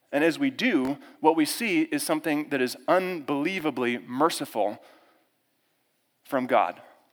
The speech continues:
So he's ordering their society for the purpose of human flourishing. And just look at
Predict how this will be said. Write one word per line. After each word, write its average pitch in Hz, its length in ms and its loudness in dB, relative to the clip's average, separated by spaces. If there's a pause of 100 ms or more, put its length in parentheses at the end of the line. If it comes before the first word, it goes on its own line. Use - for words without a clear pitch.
(1700)
So 151 140 -6
he's 139 200 -4
ordering 175 440 4
their 139 140 2
society 135 640 2
for 143 280 0
the 131 120 -2
purpose 156 360 -2
of 123 120 -4
human 143 260 -2
flourishing. 156 460 -2
And 127 100 -4
just 151 160 -6
look 156 240 -2
at 185 80 0